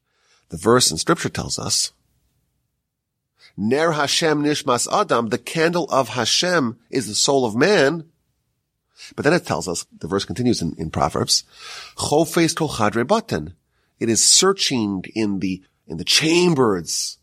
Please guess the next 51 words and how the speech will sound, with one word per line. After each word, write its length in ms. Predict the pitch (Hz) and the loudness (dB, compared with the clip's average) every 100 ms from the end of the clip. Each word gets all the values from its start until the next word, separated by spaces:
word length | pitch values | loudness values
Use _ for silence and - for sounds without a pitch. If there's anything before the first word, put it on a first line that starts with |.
| _ _ _ | _ _ _
of 200 | 104 90 | -2 0
the 80 | 104 | -4
person's 440 | - 113 110 95 - | 0 -2 0 -2 2
innards. 680 | 143 110 71 - - - - _ _ _ _ _ _ _ _ _ | 4 6 4 0 0 -2 -6 _ _ _ _ _ _ _ _ _
So 120 | - | -8
the 100 | 90 | -4
question 440 | 120 123 110 98 92 | 0 0 0 -2 -2
that 400 | 90 90 - - _ - | -2 -4 -12 -20 _ -10
can 140 | 98 | -6
be 100 | 85 | -6
posed 260 | - 143 104 | -2 0 0
is, 100 | 80 | 0
wait 140 | 110 | 0
a 20 | |
minute, 240 | 95 76 - _ _ | 0 -4 -12 _ _
is 80 | 92 | -12
the 80 | - | -6
candle 280 | 113 104 90 | -4 -2 -4
on 100 | 90 | -4
the 60 | |
head 260 | 104 131 - | 0 0 0
or 80 | 123 | -6
is 60 | |
the 60 | - | -4
candle 300 | 123 120 - | -6 -6 -4
in 220 | 127 123 | -4 -2
the 220 | 139 156 - | -2 -2 0
innards? 500 | 330 165 92 - - _ | 0 0 0 -4 -4 _
And 100 | 135 | -2
the 60 | 165 | 0
answer 220 | 226 165 | 2 2
is, 160 | 143 - _ _ - | 2 -2 _ _ -16
before 300 | 92 220 254 | 0 0 2
the 60 | |
child's 240 | 135 104 90 | 2 0 0
born, 460 | 101 104 101 104 - _ _ | -2 0 0 -2 -8 _ _
the 100 | - | -18
candle's 320 | - - 71 95 | -10 -10 -6 -4
on 60 | |
the 80 | 131 | -2
head. 280 | 175 202 - _ _ - | -2 -4 -8 _ _ -14
There's 140 | - | -2
no 80 | 131 | 0
Yetzer 280 | 156 - 160 | 2 0 0
Hara, 180 | - | 0
so 120 | - 98 | -4 -8
the, 240 | - 113 | -10 -10
the 280 | 95 101 98 | -6 -4 -2
soul 320 | - 135 190 | 0 4 4
is 100 | 196 | 2
supreme. 640 | 202 247 330 349 135 - | -2 -2 0 2 0 -4